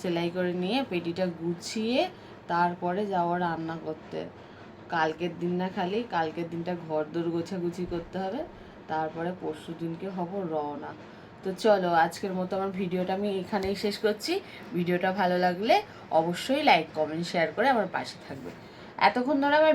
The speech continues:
ভিডিওটা দেখার জন্য তোমাদের সকলকে অনেক অনেক ভালোবাসা। ভিডিওটা ভালো লাগলে লাইক, কমেন্ট, শেয়ার করবে, আর চ্যানেলে নতুন হয়ে থাকলে চ্যানেলের পাশে থাকবে। সবাই সুস্থ থেকো, ভালো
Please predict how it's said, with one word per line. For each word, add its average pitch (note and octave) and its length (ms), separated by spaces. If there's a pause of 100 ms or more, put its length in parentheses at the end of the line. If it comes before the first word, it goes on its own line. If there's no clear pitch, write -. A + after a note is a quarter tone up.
ভিডিওটা G#3 300 (100)
দেখার E3+ 320
জন্য F#3+ 140 (120)
তোমাদের E3+ 340
সকলকে B3+ 400 (160)
অনেক A#3+ 400 (100)
অনেক E3+ 160 (120)
ভালোবাসা। D#3 420 (420)
ভিডিওটা F3+ 340 (100)
ভালো F3 240
লাগলে F3+ 220 (180)
লাইক, F3 300
কমেন্ট, F3+ 320
শেয়ার G3+ 160 (100)
করবে, A3 240
আর - 60 (100)
চ্যানেলে F3 400 (100)
নতুন G3 280
হয়ে A#3 160
থাকলে C4+ 200 (140)
চ্যানেলের F3 460
পাশে B3+ 300
থাকবে। E3 240 (400)
সবাই A#3 280
সুস্থ B3+ 200 (120)
থেকো, C4 140 (200)
ভালো G3 200